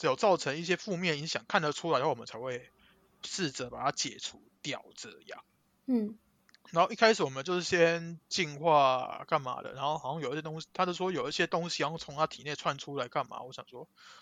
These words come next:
Speaker 1: 到底是在窜什么？啊，我就跟他大概跟他解释、就，就是说，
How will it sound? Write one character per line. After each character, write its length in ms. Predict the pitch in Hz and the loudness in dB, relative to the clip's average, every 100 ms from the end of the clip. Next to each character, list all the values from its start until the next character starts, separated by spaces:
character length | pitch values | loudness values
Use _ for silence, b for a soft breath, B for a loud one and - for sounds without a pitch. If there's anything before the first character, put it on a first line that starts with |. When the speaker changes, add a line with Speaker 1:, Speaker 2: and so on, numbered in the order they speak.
| B _ | B _
Speaker 1:
到 100 | 165 | -4
底 140 | 139 - | -4 -6
是 80 | |
在 100 | 143 | -6
窜 240 | 135 156 123 | -6 -8 -10
什 140 | - | -14
么？ 240 | - - _ _ _ _ | -16 -20 _ _ _ _
啊， 160 | - 160 | -2 0
我 100 | 143 | 0
就 80 | |
跟 120 | 160 170 | 6 6
他 60 | |
大 60 | 170 | 8
概 80 | 165 | 8
跟 120 | 175 | 8
他 80 | 170 | 8
解 180 | 135 | 6
释、 220 | 123 - 151 | -6 -4 -4
就， 80 | |
就 180 | 151 160 | -2 -2
是 60 | 156 | -2
说， 340 | 151 143 151 | -6 -8 -10